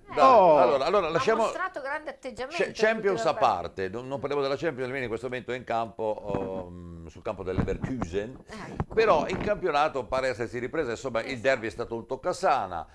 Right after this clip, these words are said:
Speaker 1: ha dato
Speaker 3: Esatto.
Speaker 1: autostima a
Speaker 3: Dal
Speaker 1: questa
Speaker 3: derby in poi
Speaker 1: squadra,
Speaker 3: si è ripresa.
Speaker 1: sta dando ragione al lavoro di Fonseca, criticatissimo nelle prime giornate di
Speaker 3: Come al
Speaker 1: campionato, è arrivata
Speaker 3: solito.
Speaker 1: una vittoria sul Lecce, direi, assolutamente tranquilla, tre a zero dopo il primo tempo.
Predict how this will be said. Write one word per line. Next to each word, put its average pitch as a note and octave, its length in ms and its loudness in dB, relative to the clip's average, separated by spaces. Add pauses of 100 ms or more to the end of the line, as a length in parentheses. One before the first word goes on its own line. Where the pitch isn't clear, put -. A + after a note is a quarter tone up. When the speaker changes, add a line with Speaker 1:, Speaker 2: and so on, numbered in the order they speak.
(120)
Speaker 1:
ha G#2+ 120 2
dato A2+ 440 0
Speaker 3:
Esatto. - 120 -6
Speaker 1:
autostima A#2 680 0
a G#2+ 40 0
Speaker 3:
Dal - 80 -2
Speaker 1:
questa A#2 200 -2
Speaker 3:
derby C#3+ 120 -2
in - 80 -12
poi E3+ 120 4
Speaker 1:
squadra, A2 300 0
Speaker 3:
si - 60 -6
è G#2 60 -6
ripresa. - 440 -12
Speaker 1:
sta C3+ 160 -4
dando B2+ 280 2
ragione B2 320 2
al A#2 60 0
lavoro A#2+ 260 0
di B2 100 -6
Fonseca, D3 560 -4
criticatissimo B2 920 -2
nelle G#2 140 -6
prime A2 180 -6
giornate C3 220 -4
di - 20 -8
Speaker 3:
Come E3 120 0
al - 60 -4
Speaker 1:
campionato, C3+ 340 0
è A#2 40 -4
arrivata B2 240 0
Speaker 3:
solito. A#2 180 -2
Speaker 1:
una A#2 80 -4
vittoria A2+ 300 -4
sul A2 160 -10
Lecce, G#2+ 280 -4
direi, G#2 240 -4 (600)
assolutamente F#2+ 720 -10
tranquilla, F#2+ 640 -6
tre G2 160 -4
a F#2 100 -2
zero G2 180 -4
dopo G2 140 -4
il G2 60 -12
primo C#3 240 -8
tempo. D#3+ 520 -2